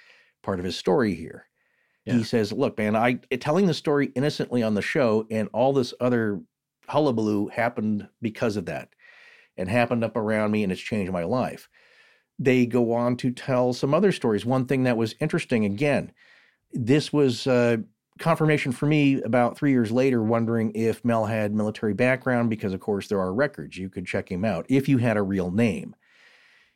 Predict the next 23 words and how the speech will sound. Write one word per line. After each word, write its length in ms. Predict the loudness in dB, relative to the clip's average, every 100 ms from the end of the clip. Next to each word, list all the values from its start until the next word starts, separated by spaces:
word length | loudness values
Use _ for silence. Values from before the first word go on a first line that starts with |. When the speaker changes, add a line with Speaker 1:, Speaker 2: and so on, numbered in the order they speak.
| _ -2
Speaker 1:
Mel 240 | 0 0
says, 400 | 0 0 0 -4 -6
"Look, 140 | -6 -2
I 80 | 0
gotta 260 | 2 2
tell 160 | 2 2
you 100 | 2
something. 500 | 2 0 0 0 0 -2
I 80 | 0
think 140 | 0
about 180 | 2 2
it 80 | 0
there. 240 | -2 -4 -8 -20 -20 -20 _ _ _ _ _ -4
I 160 | 0 2
couldn't 320 | 4 4 4
tell 320 | 2 2 4
you 440 | 4 4 4 4 2
which 300 | 2 2 0 0
army 720 | 2 4 4 4 2 0 -6 -4
they 200 | 2 2
were." 540 | 2 0 -2 -6 -12 _ _ _ _ _ _ _ _ -2
Now, 180 | 2 4
Mel 440 | 4 4 2 -2